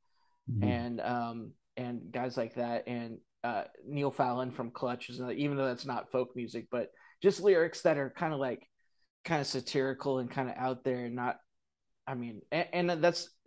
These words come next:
Speaker 2: with John Prine. That's kinda, like, what he was known for was, was adding some humor to his lyrics, even in, like, the sadder stuff. You can find a
Speaker 1: Sure.
Speaker 2: line or two that are just sort of like,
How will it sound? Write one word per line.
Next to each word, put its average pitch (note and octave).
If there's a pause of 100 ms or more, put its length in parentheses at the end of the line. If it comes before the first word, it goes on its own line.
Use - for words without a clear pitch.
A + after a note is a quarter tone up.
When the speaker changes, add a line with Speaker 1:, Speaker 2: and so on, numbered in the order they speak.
Speaker 2:
with D3+
John E3
Prine. D#3+
That's C3+
kinda, E3
like, C#3
what C#3+
he E3
was D3+
known C3
for B2+
was, B2 (320)
was B2+
adding C#3+
some B2+
humor C#3
to C3+
his A#2+
lyrics, A#2+
even E3+
in, E3
like, C3
the B2+
sadder C#3+
stuff. A#2+ (420)
You C3
can C3+
find C#3+
a C#3
Speaker 1:
Sure. B2
Speaker 2:
line C#3+
or C#3
two C3
that A#2+
are B2
just B2
sort C3
of B2
like, A#2+